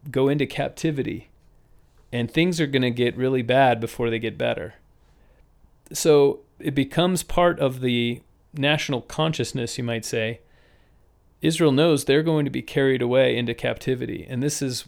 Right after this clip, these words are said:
one of the reasons why, um, the,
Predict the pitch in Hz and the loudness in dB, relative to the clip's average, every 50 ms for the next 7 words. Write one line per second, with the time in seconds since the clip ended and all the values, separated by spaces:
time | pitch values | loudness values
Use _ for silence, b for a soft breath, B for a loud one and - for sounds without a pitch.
0 | - - 139 131 135 135 139 131 127 127 120 120 131 139 139 135 131 120 120 - | -14 -12 -8 -4 -2 -2 -2 -2 -2 -2 -2 0 0 0 0 0 -2 -4 -4 -4
1 | - 123 117 117 117 113 110 113 110 - - 120 113 110 107 107 110 110 110 b | -4 -2 0 2 2 2 0 -2 -4 -4 -6 -6 -6 -6 -6 -8 -8 -10 -12 b
2 | b b b b b b b b b b b b _ _ - 123 117 | b b b b b b b b b b b b _ _ -6 -6 -6